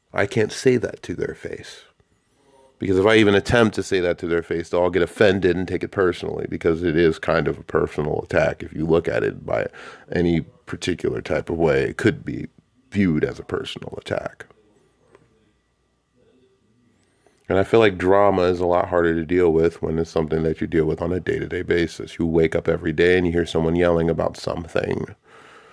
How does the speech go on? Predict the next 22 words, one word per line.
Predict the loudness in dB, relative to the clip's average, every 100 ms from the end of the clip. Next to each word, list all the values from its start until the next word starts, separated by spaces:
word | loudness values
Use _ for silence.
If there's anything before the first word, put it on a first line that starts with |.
| _ _ _ _
You | 2
wake | 4 4
up |
every | 4 4 4
day, | 6 6 6
you | 4
hear | 4 6 6 6
a |
news | 4 4 4 4
article | 4 4 2 2
about | 2 0 -4 -8
something. | -8 -8 -8 -10 -8 -8 -10 -14 _ _ _ -20 _
When | 2
the | 4
news | 6 6 6 6
itself | 2 2 4 4 4
isn't | 0 2 2
even | 2 2
one | 2 2
hundred | 0 0
percent | 0 0 0 2
reliable, | 4 6 6 4 4 2 2